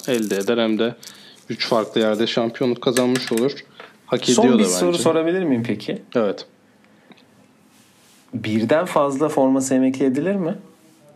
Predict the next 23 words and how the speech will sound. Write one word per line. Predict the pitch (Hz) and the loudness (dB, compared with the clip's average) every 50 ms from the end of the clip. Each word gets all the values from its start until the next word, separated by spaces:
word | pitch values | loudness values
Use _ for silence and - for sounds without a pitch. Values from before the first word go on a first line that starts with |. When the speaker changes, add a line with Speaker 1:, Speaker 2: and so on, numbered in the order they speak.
| _ _ _ _ - | _ _ _ _ -2
Speaker 1:
Ya | 127 110 | -2 0
bence | 107 107 110 113 127 127 | 2 0 0 2 2 2
Miami | 127 123 120 120 120 117 | 2 2 2 2 2 2
ile | 117 113 110 127 135 131 131 131 | 2 2 2 2 0 0 -2 -4
Cleveland | - 117 110 107 110 107 101 | -2 -2 0 0 0 0 0
edilir. | 107 101 104 101 98 104 98 - - | -2 -2 -2 -2 -2 -4 -4 -4 -2
Lakers'te | 113 117 113 - - - - 143 143 143 143 | -2 -2 -2 -2 -6 -4 0 0 0 0 0
çok | - 143 131 139 | -2 -4 0 0
edeceğini | 135 131 135 135 135 131 | -2 0 2 2 2 2
zannetmiyorum. | 123 135 127 131 127 131 117 104 101 | 2 2 0 0 0 -2 0 0 0
Lakers'ta | 101 104 - - - - - - - 120 117 113 - - - - - - _ - | 0 -2 -4 -6 -8 -8 -6 -2 -2 -2 -2 -2 -6 -14 -20 -20 -20 -12 _ -4
edilmesi | 123 117 113 113 113 113 113 110 - 120 | -2 0 2 2 2 2 0 0 -2 -4
için | 110 - 120 113 | -2 -2 -2 -2
çok | - - 113 - | -2 -4 -6 -4
farklı | - 123 110 107 - - | -2 -2 -2 -2 -2 -2
şeyler | - - 117 107 110 107 | -2 0 0 0 0 0
yapmak | 107 98 - - - - | 0 -2 -4 -10 -14 -10
gerekiyor. | - 104 - - - 104 110 | -8 -8 -8 -4 -2 -2 -2
Hani | 110 | -2
iki | - - - - - 143 | -2 -4 -4 -4 -4 -4
üç | 135 - | -2 2
şampiyonluğa | - 131 123 117 - 135 127 127 131 131 131 131 | 2 2 2 2 0 0 2 2 2 2 2 2
ulaşırsa, | 127 127 127 - - 147 - - - 151 151 | 2 0 -2 -4 -6 -6 -4 -2 -2 -2 -2